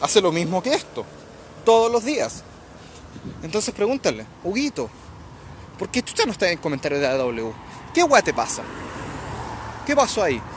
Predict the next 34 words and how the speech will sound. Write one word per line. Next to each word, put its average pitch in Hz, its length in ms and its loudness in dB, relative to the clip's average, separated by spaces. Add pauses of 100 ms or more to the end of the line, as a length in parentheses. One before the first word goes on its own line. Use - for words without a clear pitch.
(120)
¿No 151 100 -4
quieres 220 180 4
comentar? 196 400 0
¿No 202 80 0
quieres 190 200 0
decir, 233 140 0
ah, - 80 2
Changani 453 460 4
por 440 140 4
poquito? 415 560 6 (3250)
En 139 80 -2
realidad, 185 500 4 (240)
yo 202 140 2
no 220 80 2
veo 208 180 4
la 208 80 4
weá 196 160 2
en 185 60 -6
español. 123 280 -8 (240)
Prefiero 165 280 -4
verla 190 160 -2
en 156 80 -4
inglés. 127 240 -6 (400)
Weón, 143 380 2
es - 60 -8
que - 80 -10
está 151 140 -2
comentando 143 420 -4
a 147 60 -2
Jim 156 180 -4
Ross 160 200 -4
y 160 60 -2
Tony 160 200 0
Chabón. 135 420 0